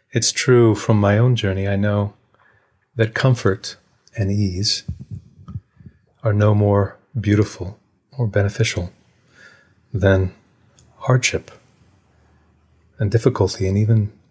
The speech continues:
pain, which lead us towards growth, which l-, lead us towards self-excavation, which build our strength and our self-understanding. And these are gifts that arise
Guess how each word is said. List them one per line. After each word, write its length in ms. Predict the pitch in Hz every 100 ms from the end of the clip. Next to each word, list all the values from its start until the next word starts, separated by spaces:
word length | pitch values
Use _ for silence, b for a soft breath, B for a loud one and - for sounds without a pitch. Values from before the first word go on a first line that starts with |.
| _
pain, 480 | - 123 98 82 85
which 300 | 87 - -
lead 280 | 101 110 107
us 180 | 101
towards 300 | - - 104
growth, 500 | 107 104 95 87 - - _ _ _ _
which 240 | 117 -
l-, 220 | 110 101 -
lead 320 | 120 101 110
us 180 | 104 95
towards 320 | - 98 92
self-excavation, 1040 | - 117 110 - 113 - 98 95 98 90 90 _ _ B B B B B - -
which 460 | 101 95 - - - -
build 340 | 110 113 101
our 140 | 92
strength 540 | 90 - 113 107 - - _ _ _ _ _ -
and 100 | 95
our 60 |
self-understanding. 920 | - 104 - 92 92 - 95 87 82 - _ _ _ _ _ -
And 160 | 107
these 320 | 98 120 120 117
are 120 | 110
gifts 340 | 104 113 -
that 100 | 98
arise 640 | 98 104 104 101 98 -